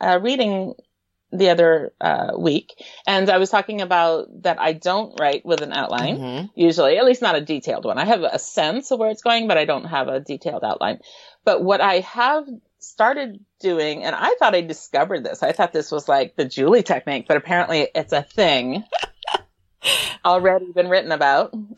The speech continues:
Speaker 1: um, which is called a reverse outline. So I, I write basically a, a rough draft of, of my book. And then,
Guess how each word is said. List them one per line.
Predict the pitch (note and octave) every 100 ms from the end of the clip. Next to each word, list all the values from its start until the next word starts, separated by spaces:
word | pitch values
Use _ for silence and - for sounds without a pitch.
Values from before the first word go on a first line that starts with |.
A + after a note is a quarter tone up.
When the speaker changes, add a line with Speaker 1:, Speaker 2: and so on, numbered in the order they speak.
| -
Speaker 1:
um, | F3 E3 E3
which | F3
is | F#3
called | - F3
a |
reverse | D#3+ D#3 D#3+ F#3 B3+
outline. | B3 C4+ - C#4 E4 B4 _
So | - - G3
I, | F3+ F3 E3+
I | F3
write | F3+ G#3+ B3+ - -
basically | - F#3+ - F3+ E3+
a, | C#3+ C3+ B2 -
a | C#3+ C#3 C3 -
rough | - D#3+ D#3+
draft | - C#3+ E2+ - _
of, | - C#3 C#3 - - -
of | - D3
my | D#3
book. | C3+ C3 F2 - _ _ _ _ _ -
And | F3+ F#3+
then, | F3 E3+ E3